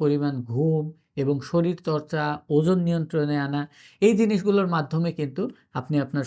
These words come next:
সমাধানের রাস্তা খুঁজে বের করতে পারবেন। এবং এর পরবর্তীতে যে চেকআপের বিষয়ে আমি আগে বলেছি, অর্থাৎ হরমোন চেকআপ, রক্তের চেকআপ, এই জিনিসগুলো পরীক্ষা নিরীক্ষার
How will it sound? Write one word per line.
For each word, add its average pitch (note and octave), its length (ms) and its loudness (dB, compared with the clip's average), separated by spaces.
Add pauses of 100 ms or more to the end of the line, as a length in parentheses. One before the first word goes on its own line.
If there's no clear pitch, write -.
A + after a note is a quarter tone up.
সমাধানের D3 560 0
রাস্তা C3+ 260 -4 (380)
খুঁজে E3 240 8
বের B2 160 -2
করতে B2 220 -4 (100)
পারবেন। A2+ 260 -6 (320)
এবং B3 140 6 (240)
এর A3 80 4 (100)
পরবর্তীতে A3 580 2 (140)
যে F#3 100 4 (280)
চেকআপের A3+ 440 4 (100)
বিষয়ে F#3+ 380 0
আমি D#3+ 120 0 (100)
আগে C#3+ 160 2 (100)
বলেছি, D3 320 2 (120)
অর্থাৎ D3+ 260 -2 (100)
হরমোন D#3+ 320 2 (100)
চেকআপ, D3+ 400 -2 (140)
রক্তের C#3 360 -2 (100)
চেকআপ, D3+ 320 -2 (420)
এই A#3+ 140 6
জিনিসগুলো G#3 460 2 (160)
পরীক্ষা G#3 400 2
নিরীক্ষার F3+ 400 -2